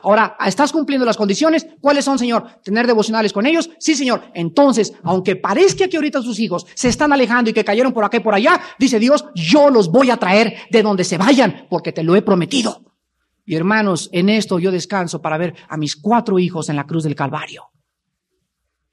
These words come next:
Que se-, tenemos que seguir insistiendo porque ellos van a ser salvos, porque así me lo han prometido mi Señor.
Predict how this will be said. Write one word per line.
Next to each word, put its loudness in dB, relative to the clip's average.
Que -12
se-, -10
tenemos 6
que 2
seguir 0
insistiendo -2
porque -6
ellos 0
van 0
a 0
ser -2
salvos, -4
porque 0
así 4
me 6
lo 6
han 2
prometido 2
mi 2
Señor. -10